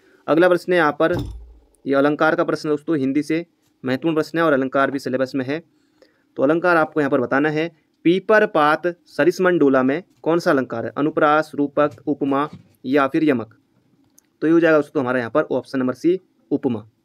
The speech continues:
अगला है, कौन सी, अ, पूर्वी हिंदी की बोली नहीं है? अवधी, बघेली, छत्तीसगढ़ी, ए, बी, सी। तो ये तीनों हैं,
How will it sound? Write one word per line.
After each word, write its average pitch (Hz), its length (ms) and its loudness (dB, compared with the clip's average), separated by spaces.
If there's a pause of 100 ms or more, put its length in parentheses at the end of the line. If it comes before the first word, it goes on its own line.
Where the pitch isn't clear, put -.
(1160)
अगला 160 220 4
है, 175 80 4
कौन 180 320 2
सी, 208 240 -4
अ, - 1400 -10
पूर्वी 202 380 4
हिंदी 170 260 6
की 165 140 2
बोली 143 340 4 (520)
नहीं 127 460 0
है? 104 160 -10 (840)
अवधी, 170 500 4
बघेली, 151 460 4
छत्तीसगढ़ी, 127 600 -4 (120)
ए, 170 320 2 (200)
बी, 151 260 2
सी। 139 240 -6 (160)
तो 143 80 0
ये 151 100 2
तीनों 165 320 -2
हैं, 175 140 -4